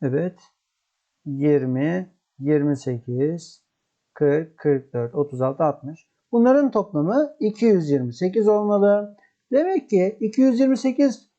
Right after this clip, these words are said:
yolcu taşımışım. Pazar günü ortalamayı kırk beşi tutturabilmem için aradaki fark kadar yolcu taşımam lazım.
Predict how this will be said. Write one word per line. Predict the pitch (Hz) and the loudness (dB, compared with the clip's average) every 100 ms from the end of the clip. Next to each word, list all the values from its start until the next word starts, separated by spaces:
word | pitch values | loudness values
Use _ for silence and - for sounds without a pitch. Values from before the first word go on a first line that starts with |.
| _ | _
yolcu | 185 196 214 269 | 2 4 2 0
taşımışım. | 220 214 147 131 151 190 | -2 -2 -4 -4 -6 -2
Pazar | 226 233 262 | 0 2 2
günü | 247 240 233 269 - _ _ | 0 0 0 -4 -10 _ _
ortalamayı | 185 190 214 220 226 226 214 | 0 2 2 2 0 -2 -2
kırk | 208 208 | -4 0
beşi | 220 233 | -2 -2
tutturabilmem | 226 214 180 151 143 131 135 | -6 -2 0 2 2 0 -4
için | - 202 | -8 -4
aradaki | 180 185 208 214 - | 0 0 -2 -6 0
fark | 214 214 - | 0 0 -6
kadar | 175 135 123 | -6 -2 -2
yolcu | 113 113 110 | -2 -6 -8
taşımam | 113 110 117 107 104 | -12 -14 -12 -12 -12
lazım. | 104 110 127 226 254 | -14 -10 -4 -2 -4